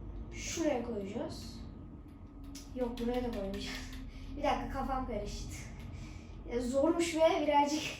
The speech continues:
<laughs> neden ben bu kadar zorlandım? Ben nedense bu kadar zorlanmam ama. Tamam, buraya koyacağız.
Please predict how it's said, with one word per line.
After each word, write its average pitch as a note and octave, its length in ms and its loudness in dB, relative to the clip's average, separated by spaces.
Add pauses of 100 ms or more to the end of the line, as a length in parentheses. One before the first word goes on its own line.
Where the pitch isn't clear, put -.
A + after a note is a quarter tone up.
<laughs> - 260 -14
neden E4+ 320 6
ben F4+ 260 4
bu E4+ 40 0
kadar E4 200 4
zorlandım? D#4 580 4
Ben C#4+ 240 0
nedense D4+ 580 -2
bu D#4+ 100 -8
kadar D#4 240 -4
zorlanmam C#4+ 640 -2
ama. F#4 240 -4 (580)
Tamam, B3+ 220 -2
buraya E4 260 2
koyacağız. F#4 680 0